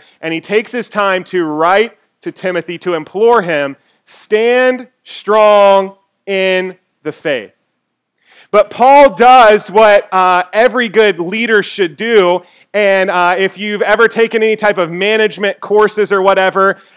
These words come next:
uh, they call it all different things. I call it the leadership sandwich, though, right?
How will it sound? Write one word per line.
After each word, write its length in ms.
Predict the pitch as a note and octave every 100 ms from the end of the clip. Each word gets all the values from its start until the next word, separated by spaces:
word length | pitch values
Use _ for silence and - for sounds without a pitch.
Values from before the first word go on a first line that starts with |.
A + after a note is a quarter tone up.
| -
uh, 380 | E3+ E3+ E3+ E3+
they 160 | F#3+
call 280 | F#3 G#3+ A3+
it 40 |
all 160 | F#3 G3+
different 300 | G#3 G3+ F3+
things. 260 | G3+ G3+ A3
I 200 | F3+ A3
call 260 | B3 G#3+ G3
it 140 | F#3
the 100 | E3+
leadership 560 | E3 G#3 G#3+ F#3+ G3 F3
sandwich, 640 | - G3+ G3+ E3+ C#3 B2+
though, 180 | C#3 C3
right? 460 | A2+ C3+ E3+ A3+